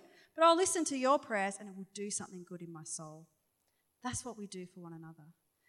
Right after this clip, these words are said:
So if you're in that place where you find, like, "Wow, you know what? I can't do it right now,"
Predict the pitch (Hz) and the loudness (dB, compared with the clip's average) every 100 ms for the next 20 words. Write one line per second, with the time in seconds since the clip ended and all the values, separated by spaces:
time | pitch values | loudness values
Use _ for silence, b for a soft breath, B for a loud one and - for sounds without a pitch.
0 | b - 240 233 285 302 277 262 262 240 | b -6 -6 -2 4 4 4 2 0 0
1 | - 226 220 226 208 208 208 196 190 196 | 0 0 0 -2 -4 -6 -8 -4 -2 -4
2 | 180 180 233 240 247 240 240 247 226 226 | -8 -10 -10 -6 -4 -4 -6 -6 -6 -8
3 | 196 - 254 262 - 202 214 202 190 175 | -8 -14 -12 -10 -10 -10 -8 -10 -12 -12
4 | 165 160 | -16 -16